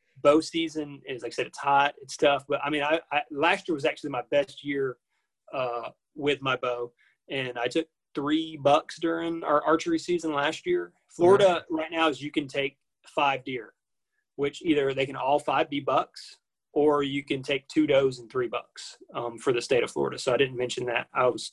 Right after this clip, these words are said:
Speaker 1: kinda talking about how the
Speaker 2: Okay.
Speaker 1: rules used to be, but I never
Speaker 2: Yeah.
Speaker 1: really mentioned what they are now.
Speaker 2: We get
Speaker 1: So,
Speaker 2: sidetracked.
Speaker 1: um, yeah, exactly. Kinda got sidetracked, uh,
Speaker 2: <laughs>
Speaker 1: in, in that area. But I just have that area kinda calculated on, okay, I know where,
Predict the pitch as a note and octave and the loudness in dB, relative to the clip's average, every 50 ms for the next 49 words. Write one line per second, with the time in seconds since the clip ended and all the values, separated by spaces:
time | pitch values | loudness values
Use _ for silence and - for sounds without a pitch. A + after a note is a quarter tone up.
0 | - - E3 C#3+ C3 - C3+ B2+ C3 C3+ B2+ C3 C3+ C3 B2+ B2+ C3 C3 B2+ A#2 | 0 0 0 0 2 2 2 2 2 0 2 2 2 2 2 0 0 0 -2 -2
1 | - B2+ C3 B2 - - - - - - B2 A#2+ B2 D3 C#3+ D3 C3+ B2 B2 A#2+ | -2 -4 -4 -4 -6 -8 -10 -10 -10 -6 -6 -4 -2 2 2 4 4 4 2 2
2 | A#2 A#2+ B2 A#2+ - - _ - - - A#2+ A#2 A#2 A2 A#2 A#2+ A#2 A2+ - _ | 0 -4 -8 -10 -12 -12 _ -20 -12 -4 0 0 0 0 -2 -6 -6 -8 -8 _
3 | - - - - _ - B2+ B2+ B2 A2+ - A#2+ C3+ B2+ B2+ B2 A#2+ A#2+ A2+ - | -20 -20 -20 -18 _ -8 -4 -2 -2 0 4 4 4 6 4 2 0 0 -4 -6
4 | _ _ - _ _ _ - - - - - C#3 C3 B2+ B2 A#2+ A#2 A2+ A2 - | _ _ -20 _ _ _ -18 -18 -16 -10 -8 -8 -8 -8 -10 -12 -12 -14 -20 -20
5 | _ _ _ _ _ _ _ _ _ _ _ - - E3 E3 F3 E3+ D#3 D#3 C#3 | _ _ _ _ _ _ _ _ _ _ _ -8 0 4 4 6 6 6 4 4
6 | D3 D3 C#3+ C3+ C3+ B2+ - D3+ C#3+ C#3 B2+ C3+ C3+ C#3+ - C3 A#2+ A#2+ A#2+ - | 4 2 2 0 -4 -6 -6 -6 -6 -4 -4 -6 -6 -6 -8 -10 -10 -10 -8 -8
7 | C3+ C#3 - - _ - - - - E3 C#3+ - - - - _ - D3+ C#3 C3 | -8 -8 -8 -12 _ -16 -8 -6 -6 -6 -6 -8 -14 -20 -20 _ -4 -2 -2 -2
8 | C3 - - C#3 B2+ B2 A#2+ A#2 A#2 A2+ A#2 A#2 A#2 A2+ A#2+ B2+ C3 C3 - - | -2 -4 -6 -6 -4 -2 -2 -2 0 0 0 -2 -2 -4 -4 -6 -6 -8 -10 -14
9 | _ D3+ B2+ C#3+ C#3 C#3+ D3 - - D#3 E3+ E3+ F3 - F#3 E3+ D#3+ D#3 D3+ C#3+ | _ -4 0 2 2 2 2 2 0 0 0 0 0 0 0 0 2 0 -2 -2
10 | - E3 D#3+ D#3 D3 C#3 - D#3 C3+ C3 C3+ D#3 D3 D3+ C#3 C#3 B2+ C3 B2+ B2 | 0 0 0 0 0 -2 -4 -6 -6 -6 -6 -6 -6 -6 -6 -6 -8 -8 -8 -8
11 | B2+ B2 A#2+ A#2 - - - C3 C3 B2+ B2 B2 B2+ B2+ B2 - B2 A#2+ A#2+ B2 | -10 -12 -14 -18 -16 -12 -10 -10 -10 -10 -12 -14 -14 -14 -12 -10 -8 -8 -6 -8
12 | B2 A#2+ B2+ C3 C3 B2+ B2 C3 B2+ C3 B2+ B2+ - | -8 -6 -6 -4 -4 -4 -4 -4 -4 -4 -4 -6 -8